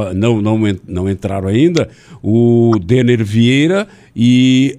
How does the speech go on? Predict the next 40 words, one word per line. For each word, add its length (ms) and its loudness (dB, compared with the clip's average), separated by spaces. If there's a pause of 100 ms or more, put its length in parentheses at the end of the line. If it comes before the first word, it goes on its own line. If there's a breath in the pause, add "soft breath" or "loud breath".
a 100 -2
Luana 840 0
e 240 2
a 440 0
Alessandra, 960 -2 (300 soft breath)
a 80 -12
Luana 300 0
Stange, 720 -2
se 160 -10
não 100 -2
me 80 -2
engano 240 -2
o 60 -8
sobrenome 400 -4
dela. 360 -8 (640 soft breath)
E 420 2
a 80 2
Alessandra 500 0
também, 260 0
eu 80 2
não 80 -8
sei 160 -2
por 180 -10
que 160 -2
que 140 -2
não 120 -2
chegou 440 -2
ainda 360 0
o, 720 -4
o 140 -2
link 280 -2
pra 220 -6
eles. 300 -6
Mas 180 -2
enquanto 280 0
isso, 160 -2
vamos 160 0
falando 420 0 (320 loud breath)
sobre 680 0
essa, 680 0